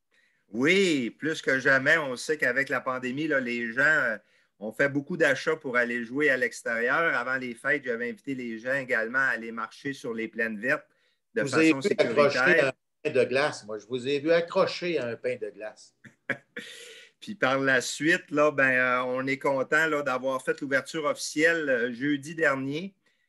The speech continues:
Speaker 1: euh, en collaboration avec, euh, le centre de service et non la commission scolaire, <laughs> centre de service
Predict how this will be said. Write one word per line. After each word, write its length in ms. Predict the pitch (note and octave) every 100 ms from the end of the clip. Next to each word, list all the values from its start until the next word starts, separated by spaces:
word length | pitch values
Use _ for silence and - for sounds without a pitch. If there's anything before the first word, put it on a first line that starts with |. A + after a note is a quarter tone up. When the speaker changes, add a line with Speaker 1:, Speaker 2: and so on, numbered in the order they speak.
| _
Speaker 1:
euh, 200 | G2+ A2+
en 40 | A#2
collaboration 640 | C#3 C3+ C3+ B2+ B2 D#3+
avec, 280 | D3+ C3+ A#2+
euh, 200 | A#2+ A#2
le 120 | A#2
centre 240 | A2+ C#3 C#3
de 80 | B2
service 500 | - A2+ A2+ D3 -
et 60 |
non 140 | A#2 C3
la 100 | B2
commission 360 | B2+ A#2 C3
scolaire, 480 | B2 A#2+ C3+ F3+ F3 - -
<laughs> 500 | D#3 - _ _ _
centre 200 | - C3+ C3+
de 80 |
service 640 | B2+ C3+ B2 B2+ D3+ D3 -